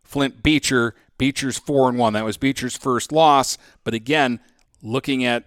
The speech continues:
uh, Beecher's schedules, I didn't really know any of the teams that they were playing. Some of 'em had okay records, and some of 'em didn't have okay records. But just i-, in three of their four wins, the teams they beat are two and twelve this year. So that's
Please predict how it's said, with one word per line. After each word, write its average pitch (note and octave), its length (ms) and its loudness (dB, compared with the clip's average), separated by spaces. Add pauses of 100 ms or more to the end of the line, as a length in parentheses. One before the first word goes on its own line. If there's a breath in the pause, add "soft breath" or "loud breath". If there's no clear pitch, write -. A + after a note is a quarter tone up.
(160)
uh, B2 200 -2
Beecher's C3 500 -4
schedules, B2 640 -2 (300 soft breath)
I B2 120 -6
didn't C3 380 -2
really C3+ 220 -2
know B2+ 260 6
any A#2+ 160 0
of A2 80 -4
the G#2 80 -4
teams A2 480 -6
that G#2 220 -8
they G#2+ 140 0
were F#2+ 180 -2
playing. G#2+ 580 -4 (480 soft breath)
Some C3 240 2
of B2+ 140 -2
'em A#2+ 80 0
had A#2 220 2
okay A2+ 340 0
records, G#2+ 560 -2
and G#2 140 -10
some G#2 200 -4
of F#2 80 -18
'em F#2+ 460 -10
didn't G#2 300 -8
have F#2+ 320 -6
okay G2 380 -8
records. F2+ 460 -8 (300 soft breath)
But G#2+ 140 -8
just D3 340 2 (260 soft breath)
i-, - 100 -12
in A#2+ 340 -4
three E3 320 6
of G3+ 100 6
their F3+ 160 4
four F3 380 2
wins, C3 480 0
the A#2 100 -8
teams C#3 380 -4
they B2+ 140 2
beat A2+ 280 -2
are G2+ 80 -4
two A2 220 -6
and G2 100 -8
twelve F2+ 380 -4
this E2+ 200 -12
year. D#2+ 200 -14
So F2+ 260 -12
that's - 320 -10